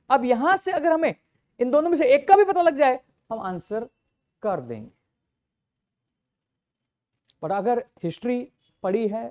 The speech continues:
कौटिल्य का अर्थशास्त्र है, तो आपको कहीं ना कहीं साल्ट पीटर का रेफरेंस मिलता है, पोटेशियम नाइट्रेट, वो इंडिया में है, तो वह इंडिया में है तो इसका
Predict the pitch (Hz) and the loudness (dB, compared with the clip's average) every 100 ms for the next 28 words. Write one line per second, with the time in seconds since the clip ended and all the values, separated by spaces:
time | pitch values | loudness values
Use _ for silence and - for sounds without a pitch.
0 | _ _ _ - 180 208 220 214 202 175 | _ _ _ -10 -4 -2 -2 -4 -4 -8
1 | - 214 220 - 214 208 233 - - 170 | -6 -2 -2 -4 -6 -4 -6 -8 -4 -4
2 | - 240 233 170 170 254 277 208 175 202 | -4 -6 -4 -4 -4 -4 -4 -6 -6 -8
3 | _ _ _ - 180 208 240 214 - 180 | _ _ _ -8 -4 -2 -4 -8 -8 -4
4 | 180 - _ _ _ _ _ _ _ _ | -4 -6 _ _ _ _ _ _ _ _
5 | _ _ _ _ _ _ _ _ _ 175 | _ _ _ _ _ _ _ _ _ -4
6 | 190 208 208 - 151 160 - 190 170 165 | -2 -2 -8 -12 -8 -8 -6 -8 -6 -6
7 | 170 139 - 175 160 - 202 180 185 139 | -6 -10 -8 -10 -10 -10 -8 -8 -8 -10
8 | _ _ _ _ _ _ _ _ - 185 | _ _ _ _ _ _ _ _ -8 -4
9 | 220 220 185 196 220 208 196 - _ _ | -4 -4 -4 -2 -2 -4 -6 -8 _ _
10 | _ _ - 208 233 302 - 254 269 277 | _ _ -8 0 2 2 2 0 2 2
11 | 254 269 269 - 196 - 262 | 0 -2 -4 -12 -12 2 4